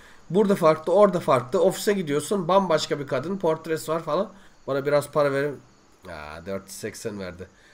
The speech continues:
Aslında gerek yok, param sende kalsın. Dün para da istedim. İki bin dört yüz verdi. Allah razı olsun. İlk defa para istedim ve para veriyor.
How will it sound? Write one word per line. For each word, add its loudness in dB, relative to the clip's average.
Aslında -4
gerek 2
yok, -2
param 0
sende -6
kalsın. -8
Dün 2
para 6
da 8
istedim. 0
İki -2
bin 0
dört 4
yüz -4
verdi. 4
Allah 6
razı 6
olsun. 0
İlk -6
defa 2
para 4
istedim -2
ve 4
para 4
veriyor. 2